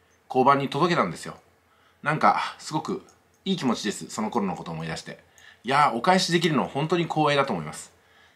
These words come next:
じゃあ、お返しに上がりますので、どのようにすればいいですか？あ、ちなみに、昔一万円を拾った時に、そのうちのね、一パー、十パーセント、千円をお礼にもらったことがあるんですけども、今回も一割もらえるんでしょうか？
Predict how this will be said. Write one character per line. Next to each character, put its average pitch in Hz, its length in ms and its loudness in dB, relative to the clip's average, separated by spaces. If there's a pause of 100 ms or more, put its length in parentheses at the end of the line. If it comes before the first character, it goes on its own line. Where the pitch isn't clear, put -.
(100)
じ 175 100 -2
ゃ 147 180 4
あ、 - 40 -8
お 113 40 -6
返 190 200 4
し 190 100 -2
に 180 260 0
上 139 80 -4
が 160 100 4
り 170 80 2
ま 175 100 2
す 165 100 -6
の 107 80 -2
で、 95 120 -2
ど 131 80 -2
の 185 80 0
よ - 20 0
う 135 60 0
に 101 40 -4
す - 80 -8
れ 90 60 -6
ば 80 80 -6
い - 20 -6
い - 20 -8
で 65 40 -10
す - 80 -16
か？ - 160 -10
あ、 - 160 -2 (360)
ち - 140 -6
な 214 100 2
み 254 120 0
に、 208 320 -2
昔 196 520 0
一 - 180 -4
万 247 200 6
円 240 60 4
を 233 40 4
拾 220 180 -2
っ - 20 -2
た - 80 -12
時 170 260 0
に、 113 300 2 (400)
そ - 120 -6
の 208 120 4
う 208 40 4
ち 208 120 0
の 123 100 2
ね、 85 220 -6 (560)
一 - 220 -6
パ 208 160 4
ー、 - 80 -4
十 175 120 0
パ 254 200 4
ー 262 40 0
セ 262 80 2
ン 160 80 2
ト、 - 220 -10 (260)
千 269 320 2
円 127 240 4
を 123 240 2
お 113 60 0
礼 147 120 2
に 143 60 -2
も 131 140 4
ら 135 80 6
っ - 20 0
た - 80 -6
こ 127 100 -2
と 104 60 -2
が 95 80 2
あ 90 40 2
る 87 60 -4
ん 82 40 -8
で - 20 -10
す - 60 -16
け 82 80 -10
ど 95 60 -4
も、 117 220 -4 (460)
今 277 180 0
回 190 140 6
も 113 140 2
一 101 200 -4
割 170 160 4
も 101 140 0
ら 123 80 6
え 151 60 4
る 170 80 -2
ん 165 40 -4
で 123 60 -4
し - 80 -8
ょ 95 60 -6
う 80 60 -8
か？ - 180 -10